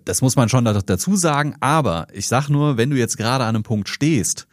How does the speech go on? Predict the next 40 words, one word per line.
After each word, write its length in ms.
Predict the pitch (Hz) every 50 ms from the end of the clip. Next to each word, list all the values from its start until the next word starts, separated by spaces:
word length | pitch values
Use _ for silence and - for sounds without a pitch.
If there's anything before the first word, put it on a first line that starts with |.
| _ _ _ - - _ _ _ _ _ -
deswegen, 320 | 98 - 113 113 110 104
das 260 | 92 98 - - -
meine 160 | 101 95 107
ich 100 | 107 -
mit 120 | - 101 -
Social 280 | - 107 98 - -
Media 220 | 104 117 120 123 104
Verwirrung 540 | - - 92 90 123 135 139 123 92 82 -
und 120 | 95 92
dir 100 | 101 95
überlegst, 480 | 92 92 90 107 120 131 127 - - -
wo 160 | 98 98 92
soll 200 | 82 85 110 139
ich 120 | 143 123 -
denn, 260 | 104 92 92 90 80
was 160 | 120 120 -
soll 160 | 135 123 117
ich 100 | 123 120 -
denn 120 | 117 101
am 140 | 101 101 98
besten 260 | 113 117 - - 107
in 100 | 98 98
meinem 260 | 98 98 110 123 123 113
Fall 240 | - - 98 92
machen? 320 | 92 127 - - - - - - - - - - - - - _ _ _ _ -
Wenn 180 | 120 139 175 185
du 260 | 196 185 185 180 175
ein 160 | - 170 139
Thema 340 | 135 147 147 160 170 143 127
hast, 360 | 104 82 76 - - - - _ _
was 340 | - 107 117 - - - - -
Vertrauensaufbau 1040 | - - 123 110 - - 123 139 156 156 - - 151 127 127 - - - 113 113 110
benötigt 760 | 104 110 107 98 107 123 147 170 175 - 190 190 - - - -
oder 280 | - 123 113 117 113 110
du 120 | 113 107
generell 640 | 104 98 - 120 139 170 170 156 147 139 143 147 143 147 - - _ _ _ _
tiefen 500 | - - 185 196 220 214 - 180 160 139
Content 640 | - - - 147 170 190 - - 123 107 107 - - -
liefern 420 | - 104 120 156 160 - 135 107 92
möchtest, 560 | 87 82 80 - - 67 62 - - -